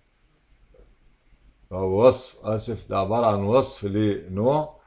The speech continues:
منشور في مجلات علمية. آه، ده كان عبارة عن بحث عمله مستر أند كوندو سنة ألفين وتمنتاشر، واتنشر في انترناشونال جورنال اوف انسكت ساينس. وده عبارة عن، آه، حشرة قشرية،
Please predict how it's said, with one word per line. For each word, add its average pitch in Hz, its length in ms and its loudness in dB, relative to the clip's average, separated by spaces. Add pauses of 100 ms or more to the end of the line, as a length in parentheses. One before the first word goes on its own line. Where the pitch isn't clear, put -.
(340)
منشور 110 500 2
في 101 140 -6
مجلات 95 580 -2
علمية. 117 640 0 (580)
آه، 120 400 4
ده 131 300 4
كان 117 240 0
عبارة 113 340 2
عن 98 220 0
بحث 117 400 -4 (520)
عمله 104 420 2
مستر 107 560 2
أند 95 140 -4
كوندو 101 420 0
سنة 95 320 -4
ألفين 101 400 -4
وتمنتاشر، 101 920 0 (560)
واتنشر 117 840 2
في 107 380 0
انترناشونال 98 760 -4
جورنال 92 360 0
اوف 95 200 -10
انسكت 85 340 -8
ساينس. 135 680 2 (360)
وده 113 220 2
عبارة 110 520 4
عن، 107 220 0
آه، 107 380 -4
حشرة 101 380 -2
قشرية، 120 680 2